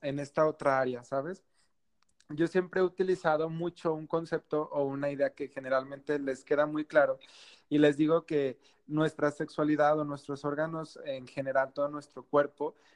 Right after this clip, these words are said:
es como si fuera un carro que tenemos que aprender a manejar y a utilizarlo. Pero si el carro no funciona bien, si no tiene freno, si no tiene suspensión, si anda mal,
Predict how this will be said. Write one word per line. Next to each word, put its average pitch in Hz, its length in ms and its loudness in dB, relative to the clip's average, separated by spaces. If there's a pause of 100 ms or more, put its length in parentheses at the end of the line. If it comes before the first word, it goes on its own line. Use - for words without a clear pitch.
(140)
es 147 160 -2
como 170 300 -2
si 147 120 -6
fuera 147 240 2
un 160 120 -6
carro 160 360 0
que 170 80 -8
tenemos 143 400 -8
que - 80 -4
aprender 143 360 -4
a 147 60 -4
manejar 131 460 -4
y 139 40 -2
a 139 40 -2
utilizarlo. 143 640 0 (480)
Pero 151 200 6
si 151 140 -4
el 151 120 2
carro 170 320 4
no 185 140 -4
funciona 185 480 -4
bien, 160 260 -4
si - 160 -8
no 143 180 -2
tiene 156 300 -6
freno, 147 420 -2
si 131 120 -12
no 131 140 -4
tiene 143 560 -2
suspensión, 139 640 -4
si - 100 -10
anda 139 180 0
mal, 151 300 2